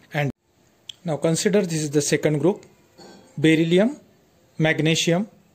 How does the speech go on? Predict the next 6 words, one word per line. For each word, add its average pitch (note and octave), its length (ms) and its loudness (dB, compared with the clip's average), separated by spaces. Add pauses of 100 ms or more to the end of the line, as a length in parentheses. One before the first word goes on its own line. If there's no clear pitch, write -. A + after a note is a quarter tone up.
(380)
calcium, D#3+ 560 0 (340)
strontium E3 800 -2 (180)
and D3 240 -2
barium. C3+ 380 -2 (1080)
Atomic G3+ 320 0
size, G#3+ 380 -2